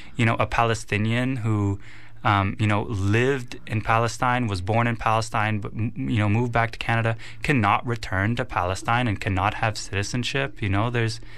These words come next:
there's something that really hit me deeply when, when I was told that. And then from that moment on, it was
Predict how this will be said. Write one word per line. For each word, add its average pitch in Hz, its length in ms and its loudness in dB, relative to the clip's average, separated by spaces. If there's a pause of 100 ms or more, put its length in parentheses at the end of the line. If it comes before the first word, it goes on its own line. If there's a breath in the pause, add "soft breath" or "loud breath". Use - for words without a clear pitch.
(560 loud breath)
there's 131 160 2
something 147 380 0
that 139 160 0
really 135 440 0
hit - 200 -2
me 123 140 0
deeply 107 540 0
when, 113 480 0
when 107 420 0
I 113 160 0
was 117 160 0
told 143 300 0
that. 90 320 0 (520 loud breath)
And 123 120 2
then 160 80 2
from 139 220 0
that 143 180 0
moment 131 300 2
on, 131 220 2
it 110 120 0
was 107 340 -2